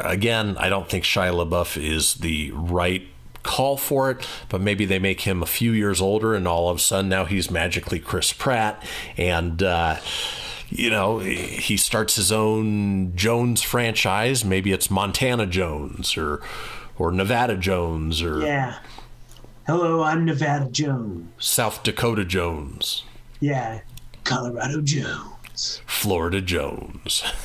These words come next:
Speaker 1: <laughs>
Speaker 2: Florida Georgia Line.
Speaker 1: So,
Speaker 2: <laughs>
Speaker 1: we'll see as
Speaker 2: Anyways, let us know what you guys think. Do you guys want more Indiana Jones? You want one more? I don't know if I do, but if it happens, I'll watch it. I just,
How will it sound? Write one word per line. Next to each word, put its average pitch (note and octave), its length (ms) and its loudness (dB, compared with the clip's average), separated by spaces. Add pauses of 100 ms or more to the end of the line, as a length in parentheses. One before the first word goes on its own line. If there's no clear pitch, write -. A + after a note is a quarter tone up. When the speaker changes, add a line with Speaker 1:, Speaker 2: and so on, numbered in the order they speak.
(300)
Speaker 1:
<laughs> - 800 -2
Speaker 2:
Florida - 340 0
Georgia C3+ 380 0
Line. - 1300 -10 (320)
Speaker 1:
So, G#2+ 480 2 (520)
Speaker 2:
<laughs> - 640 -4
Speaker 1:
we'll F#3 160 2
see F3+ 300 2
as G3 120 2
Speaker 2:
Anyways, D#3 380 0
let B3+ 180 2
us B3+ 120 0
know A#3 180 4
what A3+ 200 0
you G#3+ 100 2
guys F3+ 420 0
think. C#3 320 0
Do D#3 100 0
you F3 60 4
guys G3 160 0
want G#3+ 200 0
more G#3+ 200 2
Indiana G#3+ 500 2
Jones? G#3+ 580 0
You D#3+ 100 2
want C#3+ 200 0
one A#3 280 4
more? B3 640 2 (800)
I B2 220 0
don't G3 120 4
know G3+ 120 4
if G3 120 -2
I E3+ 200 4
do, D3 300 2
but B2+ 300 -2 (480)
if D3+ 120 0
it E3+ 80 4
happens, G3 460 2
I'll D#3 200 2
watch E3+ 400 2
it. G#2+ 260 -6
I C3+ 60 -2
just, B2 340 -4